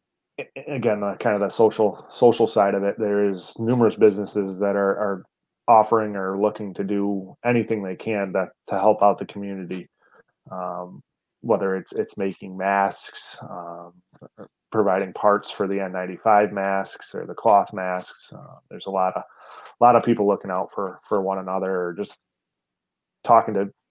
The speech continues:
individual businesses and owners. They get through telling me their struggles, what their chal-, what their challenges are, and then immediately offer, "Well, if there's anything that we can do to help the community,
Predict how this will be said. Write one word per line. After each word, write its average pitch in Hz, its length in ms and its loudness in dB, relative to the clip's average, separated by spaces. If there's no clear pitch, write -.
individual 101 440 0
businesses 101 640 0
and 95 100 -6
owners. 101 480 -4
They 98 180 -4
get 110 180 0
through 107 180 2
telling 107 280 4
me 104 200 2
their 110 180 6
struggles, 107 500 4
what 98 180 -2
their 107 180 6
chal-, 107 420 -2
what 107 160 -2
their 110 160 6
challenges 101 560 0
are, 98 300 4
and 101 120 -4
then 98 160 -2
immediately 101 500 -2
offer, 101 380 2
"Well, 98 120 2
if 95 80 -4
there's 107 160 0
anything 104 280 -4
that 98 80 -8
we 104 100 -6
can 101 140 -10
do 104 120 0
to 98 60 -2
help 107 220 2
the 95 80 -6
community, 107 640 -4